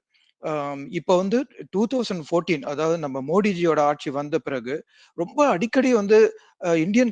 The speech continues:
கான்ஸ்டிடியூஷன் மாத்துற மாதிரி இருக்கே அப்படின்னு ஒரு பொத்தாம் பொதுவா ஒரு கேள்வி தூக்கி போட்டாரு. அண்ணாமலை உடனே மைக் எடுத்து, அது எப்படி வந்து ம-,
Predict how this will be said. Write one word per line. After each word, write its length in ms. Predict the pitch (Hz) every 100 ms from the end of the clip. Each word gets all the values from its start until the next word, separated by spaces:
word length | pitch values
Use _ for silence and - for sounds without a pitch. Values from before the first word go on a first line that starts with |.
| 190
கான்ஸ்டிடியூஷன் 400 | 180 180 160 151
மாத்துற 320 | 143 190 196 175
மாதிரி 320 | 160 156 131
இருக்கே 220 | - 135 -
அப்படின்னு 260 | 139 240 208
ஒரு 200 | 147 135
பொத்தாம் 340 | 185 - 262 208
பொதுவா 260 | 196 226
ஒரு 180 | 170 139
கேள்வி 300 | 143 170 156
தூக்கி 240 | - 151
போட்டாரு. 280 | - 127 120 _ _ _ _
அண்ணாமலை 500 | 139 185 240 202 196
உடனே 480 | 135 147 208 226 233
மைக் 300 | 156 160 175
எடுத்து, 480 | 139 - 135 175 _ _ _
அது 240 | - 165 175
எப்படி 300 | 170 240 220
வந்து 480 | 165 160 160 151 143
ம-, 280 | 143 143